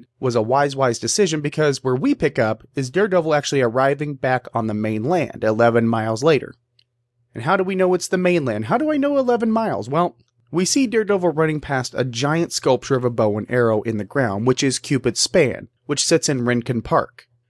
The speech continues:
Now, this is a nice piece of symbolism because Rincon is actually Spanish for angle or corner. So Daredevil's corner, do you see?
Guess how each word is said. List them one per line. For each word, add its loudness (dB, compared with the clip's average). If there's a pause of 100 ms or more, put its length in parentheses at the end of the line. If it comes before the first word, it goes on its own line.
(160)
Now, 4
this -2
is -2
a 2
nice 2
piece -2
of 4
symbolism 2
because 0
Rincon 2
is 0
actually 0
Spanish -2
for 0
angle 2
or -4
corner. 0 (320)
So 0
Daredevil's 2
corner, 2
do -8
you -2
see? -2